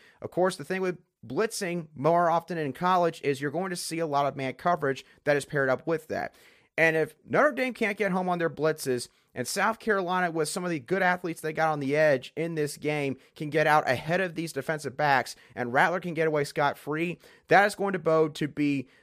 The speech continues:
um, a lot of trouble for Notre Dame, and is going to bode well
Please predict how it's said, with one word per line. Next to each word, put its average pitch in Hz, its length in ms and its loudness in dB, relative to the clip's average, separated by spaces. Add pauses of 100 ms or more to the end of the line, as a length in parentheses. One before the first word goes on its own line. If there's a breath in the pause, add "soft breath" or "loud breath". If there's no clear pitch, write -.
um, 123 340 2
a 135 80 4
lot 151 320 4
of - 60 -10
trouble 120 640 0 (240 soft breath)
for 151 480 2
Notre 135 280 2
Dame, 135 340 -2
and 127 100 0
is 123 120 0
going 147 180 -4
to 135 60 -4
bode 135 280 2
well 139 680 2